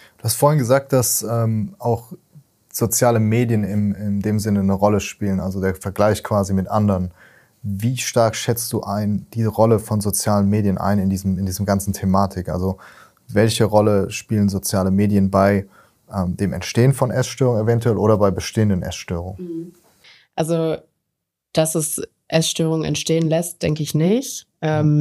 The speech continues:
Speaker 1: Mhm.
Speaker 2: also es ist kein richtiger Auslöser, würde ich behaupten. Es gibt sowieso eigentlich nie einen Auslöser, es ist immer multifaktoriell. Ähm,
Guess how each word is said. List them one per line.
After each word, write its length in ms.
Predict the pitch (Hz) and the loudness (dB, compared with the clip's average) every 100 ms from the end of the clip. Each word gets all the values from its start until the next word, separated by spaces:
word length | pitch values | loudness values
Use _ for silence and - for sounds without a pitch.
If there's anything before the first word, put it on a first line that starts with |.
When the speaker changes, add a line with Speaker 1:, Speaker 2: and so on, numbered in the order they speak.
| 147 | 2
Speaker 1:
Mhm. 120 | 151 - _ _ _ | 0 -8 _ _ _
Speaker 2:
also 200 | - 143 | -4 -2
es 100 | 151 | -2
ist 160 | - - | -6 -10
kein 600 | - 147 156 151 147 - _ _ _ _ _ | -4 -2 0 0 -2 -4 _ _ _ _ _
richtiger 760 | 170 156 151 180 - 165 143 - | -6 -4 0 -2 0 -2 -2 -2
Auslöser, 600 | 160 202 - 202 196 175 | -2 0 0 0 0 -2
würde 100 | 170 | -2
ich 100 | - | -2
behaupten. 380 | 160 170 180 175 - - | -2 0 0 0 -6 -6
Es 120 | 147 | -2
gibt 200 | 180 165 | -2 -2
sowieso 340 | 160 147 151 | -2 0 0
eigentlich 380 | 170 170 160 156 | 0 0 -2 0
nie 240 | 165 175 - | 2 2 0
einen 300 | 143 165 185 | -2 0 0
Auslöser, 440 | 165 165 160 151 | -2 -2 -2 -2
es 80 | 143 | -4
ist 80 | 139 | -4
immer 220 | 165 151 | -2 0
multifaktoriell. 960 | 147 151 151 - 151 - 143 143 156 180 180 - _ _ | 0 -2 -4 -6 -6 -6 -4 0 0 -2 -6 -20 _ _
Ähm, 480 | 151 151 151 151 | 0 4 4 2